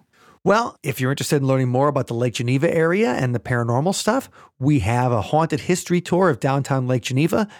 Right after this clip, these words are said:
and you can find that at lake geneva ghosts dot com. Also, if you want to learn more about the Chicagoland and all those kind of ghosts, we have that at chicago hauntings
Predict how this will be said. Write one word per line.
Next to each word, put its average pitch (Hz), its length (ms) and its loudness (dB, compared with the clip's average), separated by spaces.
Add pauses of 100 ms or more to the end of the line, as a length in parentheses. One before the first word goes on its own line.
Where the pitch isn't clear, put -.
and 131 80 -2
you 127 80 2
can 139 100 0
find 139 340 0
that 131 120 0
at 110 160 -6
lake 131 380 0
geneva 131 500 2
ghosts 139 680 0 (420)
dot 120 380 -2
com. 196 500 0 (400)
Also, 160 600 2 (280)
if 143 140 -4
you 143 120 4
want 143 140 0
to 135 40 0
learn 131 220 0
more 123 160 0
about 110 200 -2
the - 80 -8
Chicagoland 143 640 0
and 139 100 -4
all 135 120 0
those 127 140 0
kind 127 200 -2
of 117 60 0
ghosts, 120 240 -2
we 135 100 0
have 117 200 0
that 113 120 -2
at 104 100 -6
chicago 120 480 0
hauntings 139 720 -2